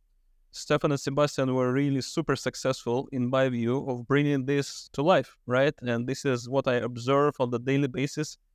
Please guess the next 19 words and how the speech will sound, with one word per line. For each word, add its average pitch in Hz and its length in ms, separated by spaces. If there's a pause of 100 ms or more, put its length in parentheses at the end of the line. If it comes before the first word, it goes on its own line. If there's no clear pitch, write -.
(200)
both 139 240
within 131 340
the 131 80
company 156 360
and 139 120
within 127 360
the 127 80
community, 139 560
that 123 220
these 127 140
principles 147 600
really 127 300
work 135 360 (400)
and 131 160
they 127 80
really 143 280
move 131 360
forward 123 560 (200)
Shopware 120 560